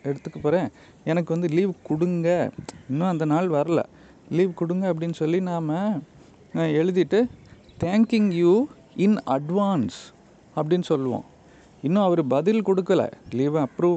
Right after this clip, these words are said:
பண்ணுவேனான்னு சொல்லல. ஆனா thanking you in advance-ன்னு சொல்லும்போது, அவரு கொடுக்க போற ஒரு, நானு, ஒரு நான் விரும்பக்கூடிய விஷயத்த அவர் கொடுக்க போறாரு. அதுக்கு முன்கூட்டியே நான் நன்றி சொல்றேன் பார்த்தீங்களா?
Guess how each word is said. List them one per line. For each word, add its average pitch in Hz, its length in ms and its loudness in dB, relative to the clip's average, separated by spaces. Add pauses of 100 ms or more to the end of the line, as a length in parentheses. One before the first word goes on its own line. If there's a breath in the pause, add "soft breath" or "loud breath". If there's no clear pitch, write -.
பண்ணுவேனான்னு 160 540 -2
சொல்லல. 160 400 2 (460 loud breath)
ஆனா 190 320 0 (280)
thanking 220 400 2
you 226 180 6
in 196 100 2
advance-ன்னு 208 600 2
சொல்லும்போது, 165 680 0 (300 loud breath)
அவரு 170 240 2
கொடுக்க 202 340 0
போற 202 380 2
ஒரு, 165 320 2 (580)
நானு, 143 460 0 (360 soft breath)
ஒரு 165 200 2
நான் 170 300 0
விரும்பக்கூடிய 185 720 2
விஷயத்த 180 360 -2
அவர் 156 220 2
கொடுக்க 175 320 -2 (100)
போறாரு. 127 480 -2 (420 loud breath)
அதுக்கு 196 320 0
முன்கூட்டியே 220 640 2
நான் 202 200 0
நன்றி 175 300 2
சொல்றேன் 170 360 2
பார்த்தீங்களா? 135 560 -2